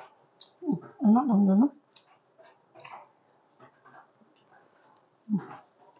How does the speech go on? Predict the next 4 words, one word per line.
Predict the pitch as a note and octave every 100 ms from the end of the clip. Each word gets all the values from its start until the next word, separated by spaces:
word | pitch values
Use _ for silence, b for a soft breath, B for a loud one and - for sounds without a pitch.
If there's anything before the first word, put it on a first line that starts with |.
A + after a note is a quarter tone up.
| _ _ _ - - - - _ _ _ -
Sama | G#3+ G3
nasi. | F#3+ F#3+ - A#3 C4+ D#4 - _ _ _ _ _ _ _ _ _ - _ _ _ _ _ _ _ - _ - E4 D#4+ E4+ E4 - - _ _ -
Sama | A#3+ B3 C4
ayamnya. | A3+ A#3 A3+ A3+